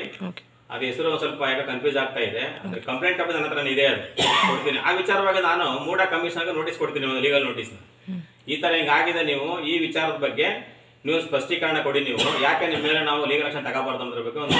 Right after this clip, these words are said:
Speaker 2: clarification ಕೊಟ್ಟು notice ಕೊಡ್ತೀನಿ. Till today ನನಗೆ ಕೊಟ್ಟಿಲ್ಲ. ಹಾಗಾಗಿ ಮೂಡದಲ್ಲಿ ಇದು ದಿನನಿತ್ಯ, ಈಗ ತಾವು ಇವತ್ತೊಂದು ಪತ್ರಿಕೆನ ನಾವು observe ಮಾಡಿದ್ವಿ, ಏನು ಅಂತಂದ್ರೆ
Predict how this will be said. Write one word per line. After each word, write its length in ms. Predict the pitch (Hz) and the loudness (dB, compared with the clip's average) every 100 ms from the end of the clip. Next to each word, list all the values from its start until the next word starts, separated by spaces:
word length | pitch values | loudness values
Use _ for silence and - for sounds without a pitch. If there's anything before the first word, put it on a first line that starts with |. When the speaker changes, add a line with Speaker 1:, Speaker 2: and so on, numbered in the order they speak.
| - | 4
Speaker 2:
clarification 480 | - 147 - - 127 | 2 2 2 0 -2
ಕೊಟ್ಟು 160 | 127 123 | -4 -6
notice 180 | 131 - | -6 -4
ಕೊಡ್ತೀನಿ. 340 | 123 107 98 131 147 - - - - _ - | -6 -8 -8 -8 -8 -18 -20 -20 -20 _ 0
Till 160 | 196 190 | 2 2
today 280 | 196 185 139 127 - - - 135 | 4 4 6 4 0 -6 -16 -12
ನನಗೆ 240 | 147 143 143 | -8 -6 -2
ಕೊಟ್ಟಿಲ್ಲ. 260 | 151 147 113 - - - _ _ _ _ _ _ | -2 -2 -4 -10 -20 -20 _ _ _ _ _ _
ಹಾಗಾಗಿ 360 | 123 165 190 196 190 | -4 2 4 4 2
ಮೂಡದಲ್ಲಿ 500 | 165 180 180 180 180 175 | 2 2 4 4 2 2
ಇದು 140 | 190 170 143 - - - - | 2 2 2 -4 -16 -20 -4
ದಿನನಿತ್ಯ, 460 | 135 180 196 170 165 | 2 4 4 4 2
ಈಗ 80 | 165 | 4
ತಾವು 200 | 165 185 185 | 4 6 8
ಇವತ್ತೊಂದು 360 | 190 196 185 165 | 6 4 0 -2
ಪತ್ರಿಕೆನ 320 | 160 170 165 156 | -2 2 2 2
ನಾವು 120 | 143 135 - | 0 -2 -6
observe 280 | 127 151 135 | -2 0 2
ಮಾಡಿದ್ವಿ, 240 | 127 - - - - - | -2 -4 -10 -18 -14 -4
ಏನು 120 | 160 180 | 0 2
ಅಂತಂದ್ರೆ 380 | 160 135 117 | 2 0 0